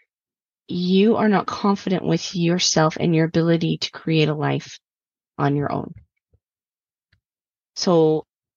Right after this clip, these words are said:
if that's how you feel about the pornography,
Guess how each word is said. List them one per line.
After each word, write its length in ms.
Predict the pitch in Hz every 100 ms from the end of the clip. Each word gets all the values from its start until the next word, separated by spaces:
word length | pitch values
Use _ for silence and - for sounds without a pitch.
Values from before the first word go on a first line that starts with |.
| _
if 220 | - 180 170
that's 260 | 185 -
how 120 | -
you 140 | 185 175
feel 240 | - 208
about 220 | 190 165
the 60 | -
pornography, 920 | - 185 185 180 180 - 165 151 175